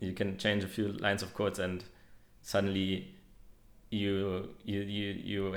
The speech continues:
have big changes in the security model, you have big changes in the user experience, um, and so on. And just in terms of governance, so um, as far as I can tell, the,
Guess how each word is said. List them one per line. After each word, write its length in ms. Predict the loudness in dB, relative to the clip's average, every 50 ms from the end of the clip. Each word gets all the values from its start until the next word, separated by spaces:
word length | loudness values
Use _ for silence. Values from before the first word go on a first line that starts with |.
| -4 0
have 360 | 4 4 6 6 4 2 2 4
big 200 | 4 4 4 2
changes 480 | 2 2 4 4 4 2 0 0 0
in 140 | -2 -2 -2
the 60 | -2
security 400 | -4 -6 -6 -2 0 2 2 2
model, 260 | 4 4 4 6 4
you 140 | 4 4 2
have 140 | 0 0 -2
big 160 | -2 -2 -2 0
changes 420 | 2 2 2 2 0 -2 -2 -2
in 240 | -2 -2 -2 0 -2
the 80 | -2
user 180 | -2 0 2 2
experience, 920 | 2 2 0 -4 0 2 2 4 4 2 2 2 0 0 -2 -2 -4 -6 -8 -10 -12 -14 -16 -18 -20 -20 -18 -10 -6
um, 380 | -2 0 0 2 2 0 0 -2 -2
and 100 | -4 -2
so 220 | -2 0 2 2 2
on. 220 | 2 2 -2 -4 -6 -8 -8 -8 -8 -10 -12 -14 -16 -16 -18 -18 -20 -20 -20 -20 -20 -20 -20 -20 -20 -20 -20 -20 -20 -20 -20 -12 -4 0
And 360 | 2 2 2 2 -2 -2 -2
just 220 | 0 0 0 2
in 100 | 2 2
terms 260 | 4 4 4 4 4 0
of 140 | 0 4
governance, 500 | 8 8 8 8 8 4 0 0 0 -2
so 580 | 0 4 6 6 8 8 8 8 6 4 2 -6 -14 -20 -20 -20 -20 -20 -20 -20 -20 -20 -20 -20 -20 -20 -20 -20 -14 -6
um, 540 | 0 2 2 4 4 4 2 0 0 -2 -4
as 100 | -6 -2
far 160 | 4 8 8
as 120 | 8 8 6
I 80 | 2
can 180 | 2 2 2 2
tell, 200 | 6 6 6 6
the, 140 | 6 4